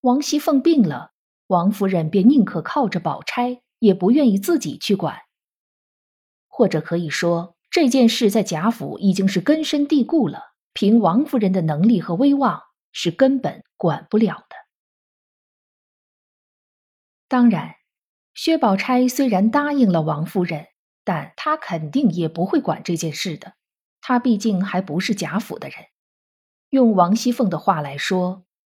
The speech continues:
宝钗就是拿定了主意，不干己事不张口，一问摇头三不知的那种人。在她嫁到贾府之前，就算王夫人嘱咐她了，她也不会真的去管的。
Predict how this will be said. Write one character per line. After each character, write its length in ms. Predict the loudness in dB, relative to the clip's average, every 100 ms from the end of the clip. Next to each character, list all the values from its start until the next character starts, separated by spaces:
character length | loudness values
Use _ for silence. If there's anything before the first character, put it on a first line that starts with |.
| _
宝 240 | 0 0
钗 320 | 0 -4 -4
就 220 | -4 -2 -2
是 340 | 0 -2 0
拿 220 | -2 -2 0
定 160 | 2
了 120 | 0
主 260 | -2 -6 -2
意， 280 | -2 -2 -6 _ _ _ _
不 160 | -2 0
干 260 | 2 2
己 220 | 0 -2
事 400 | -4 -4 -2 -4
不 180 | 0 0
张 260 | 2 0 0
口， 380 | -4 -10 -14 -20 _
一 160 | 2 2
问 240 | 4 0
摇 200 | 0 -2
头 280 | -2 -4 -4
三 280 | -2 -2 0
不 140 | -2
知 240 | -2 -2
的 80 | 0
那 140 | 0 -2
种 160 | -10 -16
人。 120 | -20 _ _ _ _ _
在 180 | -2 0
她 220 | 0 -2
嫁 260 | 0 -2 -2
到 160 | -4 -4
贾 240 | -4 -6
府 160 | -6 -6
之 180 | -4
前， 460 | -4 -4 -8 -8 -10 _ -4
就 140 | -2
算 180 | 2 4
王 240 | 4 0
夫 100 | 0
人 220 | 2 2
嘱 220 | 2 -4 -6
咐 160 | -8
她 180 | -6 -4
了， 220 | -6 -8 _ _ -6
她 160 | -2
也 120 | 0
不 220 | -2 -2 0
会 160 | 0
真 260 | 0 -2 0
的 80 | -4
去 220 | -2 -4
管 300 | -4 -8
的。 80 | -10